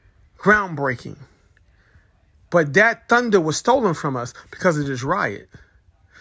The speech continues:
Second, Georgia elected Ossoff, a, a young Jewish man. So we got a black man and a Jewish man representing Georgia.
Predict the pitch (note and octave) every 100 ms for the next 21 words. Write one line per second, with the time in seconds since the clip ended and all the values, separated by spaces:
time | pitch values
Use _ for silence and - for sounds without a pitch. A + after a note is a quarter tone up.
0 | - - - - D4 A#3+ C#3 - - _
1 | _ _ _ _ _ _ - _ C3+ D3+
2 | G#3 G3 F3 E3 - _ - D#3+ F3+ E3+
3 | - D3+ - - _ _ _ _ _ _
4 | _ _ _ _ _ _ _ _ _ _
5 | _ _ - _ _ _ _ _ _ _
6 | _ _ _ _ _ _ _ - A3 G#3
7 | - G#2+ - - _ - D3+ D3 D3 D#3
8 | D#3 G3 G3 E3+ C3 A#2+ G#3 C4+ F#3+ C#3
9 | C3+ A2 F#2+ - - - G3+ D#3 C#3 D#3
10 | A3+ D4+ B3+ A3+ G3+ E3+ D#3 C#3+ F#3 C4
11 | - E3 D3 B2 - - - - A#3 B3
12 | F3+ G3+ E3+ D3+ C3+ A2 G3+ D4+ F3+ C3
13 | G#2